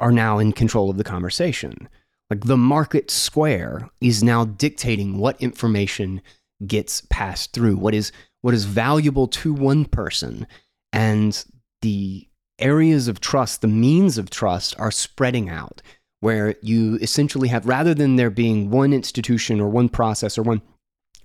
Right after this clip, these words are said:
regulatory structure in which you just blindly trust,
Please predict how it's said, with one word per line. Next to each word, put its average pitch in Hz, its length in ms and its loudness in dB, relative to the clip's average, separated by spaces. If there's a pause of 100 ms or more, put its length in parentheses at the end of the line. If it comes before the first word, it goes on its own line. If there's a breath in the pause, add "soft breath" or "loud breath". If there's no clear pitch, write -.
regulatory 117 760 0
structure 101 680 -4 (320 loud breath)
in 110 100 2
which 117 200 0
you 107 80 -4
just 104 220 -4
blindly 107 600 0
trust, 120 480 -2